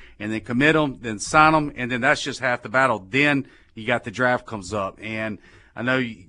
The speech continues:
major disappointment or however you wanna call it there with Cooper Pratt. He ends up, the Tampa Bay transfer, uh, ends up going back home, you know, homesick, or he's gonna go in the draft, um, excuse me, free agency. So you're left without a true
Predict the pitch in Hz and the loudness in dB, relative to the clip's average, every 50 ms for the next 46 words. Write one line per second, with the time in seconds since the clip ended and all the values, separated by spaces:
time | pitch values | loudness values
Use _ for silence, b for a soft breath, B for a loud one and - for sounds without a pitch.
0 | - - 120 123 131 139 123 135 123 139 135 - - - 139 135 135 127 123 127 | -18 -8 -2 0 0 0 0 -2 -2 -2 -4 -4 -8 -8 -4 -2 -2 0 0 0
1 | 127 120 117 107 101 101 131 135 135 127 131 123 123 120 123 117 113 - - 131 | -2 -2 -4 -4 -4 -2 0 0 0 0 -2 -6 -6 -6 -6 -6 -6 -2 0 0
2 | 123 123 123 120 - 110 120 120 120 117 104 107 104 - _ - 139 - 110 101 | 0 0 -2 -6 -8 -6 -4 -4 -4 -4 -4 -6 -10 -10 _ -10 -10 -10 -10 -14
3 | - - 147 135 135 170 165 - - 113 127 127 131 131 113 117 127 127 127 - | -6 0 2 4 4 4 2 0 -6 -8 -6 -4 -4 -4 -4 -2 0 0 0 -2
4 | 104 98 - 120 131 127 - 110 101 127 131 131 131 120 117 b b b b b | -6 -12 -8 -8 -8 -8 -8 -6 -4 -2 -2 0 -2 -4 -8 b b b b b
5 | b b b - - 135 147 147 156 143 - - - 135 120 113 113 117 120 117 | b b b -12 -4 0 2 2 2 2 -2 -4 -2 0 0 2 2 0 -4 -6
6 | b b b b b b - - 113 113 113 113 110 107 107 - - - 139 135 | b b b b b b -8 -4 -2 0 2 2 2 0 -2 -6 -6 -4 -2 -2
7 | 127 113 135 135 135 131 - 117 127 127 131 117 127 120 117 110 - 120 139 139 | -2 0 2 2 2 0 0 -4 -4 -4 -2 0 0 0 -2 -2 -2 -2 0 2
8 | 139 139 139 139 123 123 - - 127 113 117 117 120 104 117 139 139 127 - - | 2 2 0 0 -2 -6 -8 -8 -6 -4 -4 -4 -4 -4 -4 -4 -6 -6 -4 -4
9 | 139 131 135 131 123 117 110 107 101 120 123 117 104 120 120 120 120 110 107 104 | -2 -2 -2 -4 -4 -4 -4 -4 -6 -6 -8 -6 -4 -4 -2 -2 -2 -4 -6 -6
10 | 113 123 123 127 127 123 107 - 120 117 110 104 98 95 - - - - 131 123 | -4 -2 0 2 0 0 -2 -6 -8 -8 -8 -8 -8 -12 -16 -16 -10 -10 -10 -10
11 | 120 113 123 113 110 - 135 131 127 131 139 123 123 117 - 139 139 131 127 b | -8 -8 -8 -10 -8 -6 -6 -4 -2 -2 -4 -4 -8 -12 -10 -8 -8 -8 -10 b
12 | b b b b b - 143 127 123 147 175 151 127 131 139 151 160 156 151 - | b b b b b -6 -6 -2 0 0 0 0 0 2 6 6 6 6 4 0
13 | 131 120 123 120 - 131 131 135 131 - 117 120 113 - - - - 156 147 143 | -6 -8 -6 -4 0 0 0 0 -2 -4 -10 -12 -10 -10 -12 -6 -4 -2 -2 -2
14 | 135 131 | -4 -6